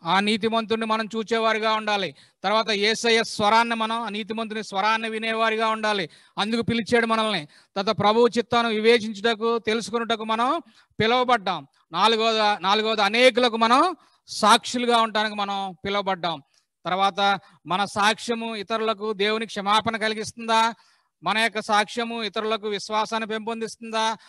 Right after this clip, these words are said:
మన సాక్ష్యము ఇతరులను విడుదల కలిగిస్తుందా? మన సాక్ష్యము ఇతరులను సహవాసంలోనికి తీసుకొస్తుందా? ఇదే అపోస్తలుడైన పౌలు గారి యొక్క మరి జీవితంలో, ఆయన రక్షణ జీవితంలో,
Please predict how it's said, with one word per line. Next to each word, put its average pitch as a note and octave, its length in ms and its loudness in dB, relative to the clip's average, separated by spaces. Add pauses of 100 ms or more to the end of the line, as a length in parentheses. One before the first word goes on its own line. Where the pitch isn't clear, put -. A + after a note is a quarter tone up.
(200)
మన G3+ 160 0
సాక్ష్యము A3+ 760 0
ఇతరులను A3 500 -2
విడుదల G#3+ 320 0
కలిగిస్తుందా? A3 800 -2 (300)
మన F#3+ 120 -2
సాక్ష్యము A#3 880 0
ఇతరులను A3+ 420 -2
సహవాసంలోనికి A#3 1080 0 (380)
తీసుకొస్తుందా? A3+ 800 0 (340)
ఇదే A3 400 0 (420)
అపోస్తలుడైన A3 500 0
పౌలు G#3+ 320 0
గారి G#3 240 4
యొక్క G3+ 460 0 (280)
మరి F#3 240 -2
జీవితంలో, G3+ 1000 -2
ఆయన G3 240 0
రక్షణ G3 460 -2
జీవితంలో, G3+ 800 -2